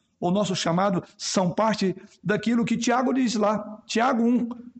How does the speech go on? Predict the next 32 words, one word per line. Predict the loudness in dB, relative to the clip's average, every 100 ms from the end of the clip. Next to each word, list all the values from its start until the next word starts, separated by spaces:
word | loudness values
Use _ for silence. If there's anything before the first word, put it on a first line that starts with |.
| _ _ -2
verso | 0 0 0
dezessete, | -2 0 0 -2 0
Tiago | 0 2
diz | 2 2 2
ali | 2 2 0 -4 -12 -4
que | -2 0 -4 -12
boas | -2 2 4 2 0
dádivas | 0 2 2 2 2 0 -2 -6 -8 -14 _ _ _ _ _ _ _ _ _ -2
que | 2
vêm | 4 2
de | 2
Deus. | 2 0 -4 -10 -16 _ _ _ -6
E | -2
essas | 0 0 0
boas | 2 2 2
dádivas | 0 0 -2
está | 0 -2
a |
sua | 0 0 0
vocação. | 0 0 -2 0 0 0 -4 -8 _
Deus | -4 0 2 2 2
deu | 2 2
poder | 2 0 2 2 2 2 0
aos | 0 0 0 0
artesãos, | 0 2 0 2 0 2
no | 2
nosso | 2 2 -2
texto, | 0 0 0 -2 -6 -8
para | -2 0
construir | 2 2 2 2 2 2
o | 2
tabernáculo, | 2 2 2 2 2 -2